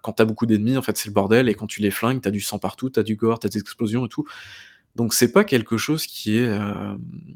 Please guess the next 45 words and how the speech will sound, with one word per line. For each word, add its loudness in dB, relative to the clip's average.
qui -2
est, 2
comment 2
dire, 0
qui -4
est, 0
euh, -4
ouais, 0
c'est 0
pas 6
un 6
jeu -2
qui 0
est 4
vraiment 4
tout -4
le -4
temps 4
lisible. 0
Alors -10
je -8
dis -2
pas 4
qu'il 2
est 0
illisible 4
non -2
plus, -2
mais 10
des, 10
des 2
fois, 6
so-, 0
faut -6
s'accrocher, 2
quoi. -14
Et 4
voilà, 10
et 6
dernier 6
point 2
négatif 0
du 0
jeu, 0
euh, 2